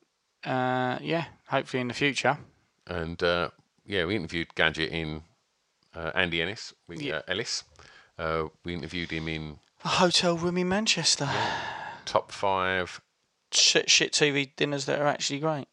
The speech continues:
Speaker 2: Yeah. That was
Speaker 1: Yeah.
Speaker 2: good fun, wasn't it?
Speaker 1: Oh, it was amazing. It was, what a tremendous guy. Great,
Speaker 2: Yeah.
Speaker 1: great choice of, uh, top five as well.
Speaker 2: Yeah.
Speaker 1: It was really good.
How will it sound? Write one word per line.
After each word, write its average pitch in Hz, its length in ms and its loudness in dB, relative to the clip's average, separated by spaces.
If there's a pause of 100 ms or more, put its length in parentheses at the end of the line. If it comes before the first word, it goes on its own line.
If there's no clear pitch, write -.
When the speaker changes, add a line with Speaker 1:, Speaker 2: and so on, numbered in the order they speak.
(120)
Speaker 2:
Yeah. 76 280 -4 (280)
That 101 120 6
was 120 100 4
Speaker 1:
Yeah. 117 60 -6
Speaker 2:
good 110 100 2
fun, 92 260 8
wasn't 90 220 6
it? - 20 6
Speaker 1:
Oh, 82 40 4
it - 20 4
was 107 120 -4
amazing. 113 540 0
It 131 140 -4
was, 117 120 -2
what 120 220 4
a 123 40 -2
tremendous 117 360 0
guy. 117 300 4
Great, 127 300 6
Speaker 2:
Yeah. 139 120 -8
Speaker 1:
great 117 320 4
choice - 380 2
of, - 180 -8
uh, - 320 0
top - 220 -4
five 120 260 0
as 117 100 -8
well. 120 240 0 (140)
Speaker 2:
Yeah. 78 220 -4
Speaker 1:
It 65 60 -10 (180)
was 113 100 -10
really 117 300 0
good. 110 260 -6